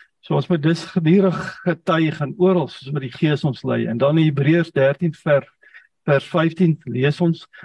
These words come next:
"Laat ons dan gedurig," met ander woorde, aanhoudend getuig. Nie net as jy uitgaan op 'n uitreik Zimbabwe toe, of as,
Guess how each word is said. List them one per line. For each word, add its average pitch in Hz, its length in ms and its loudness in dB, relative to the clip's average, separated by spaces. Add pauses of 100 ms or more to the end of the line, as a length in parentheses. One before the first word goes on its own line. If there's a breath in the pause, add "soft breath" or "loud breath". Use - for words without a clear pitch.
(280 loud breath)
"Laat 143 380 0
ons 165 200 0
dan 143 220 0
gedurig," 143 800 0
met 127 140 -12
ander 160 220 0
woorde, 160 440 0
aanhoudend 156 600 2
getuig. 123 440 -6 (160)
Nie 190 100 2
net 214 180 4
as 180 140 -2
jy 180 80 0
uitgaan 147 460 -2 (400 loud breath)
op 135 160 -6
'n 147 140 2
uitreik 160 320 0
Zimbabwe 143 680 -2
toe, 127 180 -4
of 113 220 -10
as, 123 280 -8